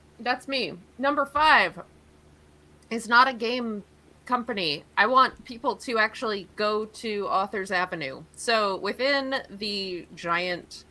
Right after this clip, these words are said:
exhibitor hall, there's a couple of smaller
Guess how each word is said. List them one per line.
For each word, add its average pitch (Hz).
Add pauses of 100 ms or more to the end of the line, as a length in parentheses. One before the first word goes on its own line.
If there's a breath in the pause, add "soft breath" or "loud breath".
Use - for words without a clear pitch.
(400 soft breath)
exhibitor 185
hall, 190
there's 165
a -
couple 208
of 170
smaller 196